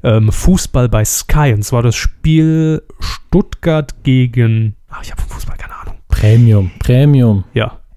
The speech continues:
Speaker 2: Dafür bezahlt man doch gern.
Speaker 1: Man muss jetzt auch langsam mal Alternativen für ihn finden, ne?
Speaker 2: <laughs> Ja, demnächst vielleicht die
Speaker 1: Herr
Speaker 2: R T L
Speaker 1: Schmidt.
Speaker 2: zwei Rap News.
Speaker 1: „Herr Schmidt, Sie kosten so viel Geld.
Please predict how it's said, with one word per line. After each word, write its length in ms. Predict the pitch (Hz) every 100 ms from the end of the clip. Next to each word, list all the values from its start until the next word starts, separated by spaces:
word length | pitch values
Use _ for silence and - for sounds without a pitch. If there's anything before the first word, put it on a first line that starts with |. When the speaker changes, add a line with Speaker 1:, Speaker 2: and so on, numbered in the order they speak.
| -
Speaker 2:
Dafür 220 | 123 131
bezahlt 380 | 127 - 127 127
man 120 | 120
doch 120 | 113
gern. 300 | 123 117 107 - - - - - - - - -
Speaker 1:
Man 260 | 151 123
muss 180 | 151 -
jetzt 180 | 151 -
auch 160 | 143
langsam 300 | 127 160 151
mal 80 | 131
Alternativen 540 | 135 131 123 139 147 107
für 120 | 107
ihn 100 | 101
finden, 360 | - 131 -
ne? 120 | - 147
Speaker 2:
<laughs> 580 | - - - - - -
Ja, 100 | 202 - -
demnächst 540 | 135 127 123 131 -
vielleicht 880 | - 127 113 117 139 - - - - - - -
die 60 | 120
Speaker 1:
Herr 80 |
Speaker 2:
R 60 | 127
T 100 | -
L 40 |
Speaker 1:
Schmidt. 120 | 127 -
Speaker 2:
zwei 260 | 135 127
Rap 300 | 120 120 -
News. 440 | 117 104 104 - -
Speaker 1:
„Herr 160 | - 123
Schmidt, 420 | - 135 135 - - _ -
Sie 160 | -
kosten 380 | 131 131 - 123
so 160 | - 151
viel 240 | - 139
Geld. 400 | - 123 143 -